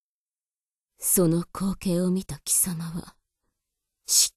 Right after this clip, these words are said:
宮を壊さんばかりの勢いで腰を打ちつける。だ、ダメだ！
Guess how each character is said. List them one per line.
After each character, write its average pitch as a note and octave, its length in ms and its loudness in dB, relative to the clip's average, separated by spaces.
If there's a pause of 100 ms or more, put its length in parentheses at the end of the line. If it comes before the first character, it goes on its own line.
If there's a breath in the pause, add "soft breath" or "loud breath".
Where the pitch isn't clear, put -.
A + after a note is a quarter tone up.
宮 A3 200 6
を A3+ 80 2
壊 A#3+ 360 4
さ C#4 180 4
ん D4 120 6
ば A3 120 4
か A#3+ 120 2
り F#3 80 2
の F3 80 2
勢 G3+ 420 2
い F#3 60 4
で D#3+ 100 -2
腰 - 420 0
を G3 80 4
打 G#3 100 4
ち - 180 0
つ - 180 2
け A3 160 -4
る。 - 80 -12 (1800)
だ、 - 100 2
ダ G#4 840 10
メ G#4 140 6
だ！ C#5 80 12